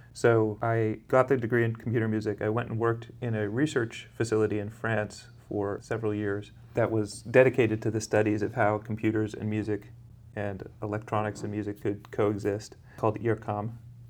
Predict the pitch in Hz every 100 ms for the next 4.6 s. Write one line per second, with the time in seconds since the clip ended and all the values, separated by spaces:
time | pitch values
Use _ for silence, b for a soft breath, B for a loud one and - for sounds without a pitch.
0 | - 113 107 104 104 120 113 110 113 170
1 | 139 123 123 113 113 113 117 110 110 110
2 | - 143 131 110 - - 107 107 131 139
3 | 107 104 101 104 - - 104 - 101 104
4 | 110 - - 104 101 107